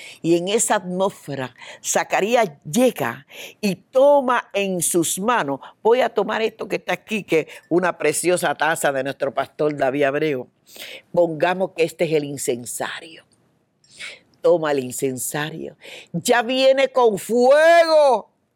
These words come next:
que ha tomado en el altar.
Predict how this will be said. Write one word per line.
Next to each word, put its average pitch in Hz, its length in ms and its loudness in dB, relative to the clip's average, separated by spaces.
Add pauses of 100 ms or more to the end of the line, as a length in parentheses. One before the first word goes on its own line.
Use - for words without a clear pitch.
(320)
que 240 100 0
ha 247 140 0
tomado 262 640 4
en 226 140 2
el 208 120 4
altar. 190 920 0